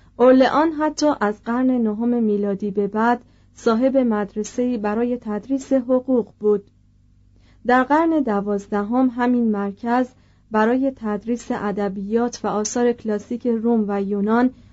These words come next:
با شارتر کوس رهبری می‌کوفت.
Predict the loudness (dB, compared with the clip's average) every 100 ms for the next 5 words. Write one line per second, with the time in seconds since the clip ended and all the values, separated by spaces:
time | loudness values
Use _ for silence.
0 | -8 -2 0 0 0 2 2 -2 -16 -12
1 | -6 -4 2 2 2 -2 -4 -6 -2 -2
2 | -2 -4 -2 -2 -2 -16